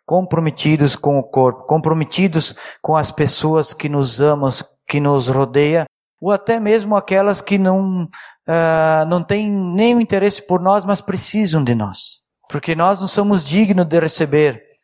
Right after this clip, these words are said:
amor uns dos outros. Nós só somos dignos, segundo a Bíblia, de amar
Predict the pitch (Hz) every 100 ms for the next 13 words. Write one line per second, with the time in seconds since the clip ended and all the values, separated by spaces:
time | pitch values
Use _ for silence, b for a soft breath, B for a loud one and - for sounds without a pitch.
0 | b - 139 156 151 147 135 139 120 135
1 | 127 117 110 151 156 - 196 196 - 190
2 | 190 170 - B B - 131 208 226 214
3 | - 156 180 160 156 190 175 190 202 190
4 | 190 175 135